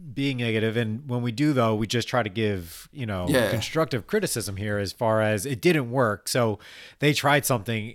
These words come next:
Speaker 1: and it just didn't work. And I think part of it too, that sounds like somewhat of a,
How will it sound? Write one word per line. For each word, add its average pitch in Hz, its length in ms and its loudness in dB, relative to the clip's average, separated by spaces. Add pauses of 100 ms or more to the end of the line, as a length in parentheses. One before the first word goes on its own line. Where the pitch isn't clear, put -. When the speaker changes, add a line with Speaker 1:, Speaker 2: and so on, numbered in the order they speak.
Speaker 1:
and 110 500 -4
it - 140 -6
just 123 220 -2
didn't 101 240 -4
work. 110 340 0
And 110 220 -6 (680)
I 175 120 4
think 185 200 2
part 175 180 8
of 156 60 2
it 135 120 0
too, 151 180 2
that 131 160 2
sounds 156 380 0
like 139 200 2
somewhat 131 800 -2
of 113 540 -2
a, 110 640 -6